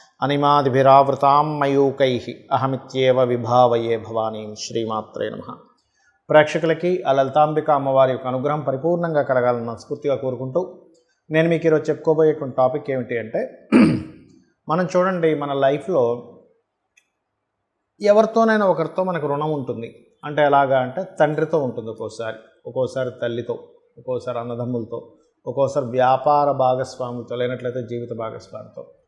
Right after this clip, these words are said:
ఇవన్నీ మన జన్మజాతకంలో, జాతకంలో ఉండే గ్రహాన్ని బట్టి మనం చెప్పొచ్చు, మీరు వీళ్ళకి రుణపడి ఉన్నారు, అందుకే మీరు వీళ్ళకి సేవ చేస్తున్నారు, లేదా వీళ్ళకి మీరు ఖర్చు పెడుతున్నారు అనేటువంటిది. మరి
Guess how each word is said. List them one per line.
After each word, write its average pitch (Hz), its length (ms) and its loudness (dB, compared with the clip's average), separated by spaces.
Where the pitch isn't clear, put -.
ఇవన్నీ 185 760 0
మన 156 180 -2
జన్మజాతకంలో, 175 1300 -2
జాతకంలో 170 680 0
ఉండే 147 520 -2
గ్రహాన్ని 160 600 0
బట్టి 170 300 -2
మనం 185 280 -4
చెప్పొచ్చు, - 540 -8
మీరు 170 220 4
వీళ్ళకి 170 240 2
రుణపడి 156 400 -2
ఉన్నారు, 127 480 -2
అందుకే 131 300 -4
మీరు 151 180 -4
వీళ్ళకి 123 360 -6
సేవ 120 200 -2
చేస్తున్నారు, 113 760 -6
లేదా 143 120 -2
వీళ్ళకి 147 260 4
మీరు 143 400 -4
ఖర్చు 135 220 -8
పెడుతున్నారు 120 500 -6
అనేటువంటిది. 107 540 -14
మరి 165 380 4